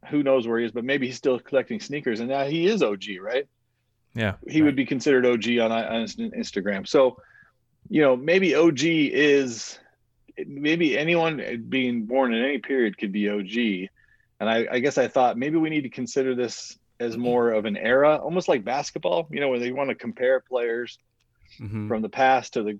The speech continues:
Speaker 1: to the present, right? And they go, "You can't compare eras," right? And maybe that's almost like it is. Like, we are just a, we're, we're, we're just from a different era.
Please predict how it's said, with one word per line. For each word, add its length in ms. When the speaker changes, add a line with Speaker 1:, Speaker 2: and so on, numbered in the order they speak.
Speaker 1:
to 100
the 80
present, 480
right? 280
And 120
they 140
go, 180
"You 160
can't 280
compare 340
eras," 380
right? 280
And 120
maybe 180
that's 200
almost 280
like 180
it 120
is. 220
Like, 200
we 160
are 80
just 240
a, 100
we're, 320
we're, 400
we're 140
just 280
from 160
a 40
different 320
era. 340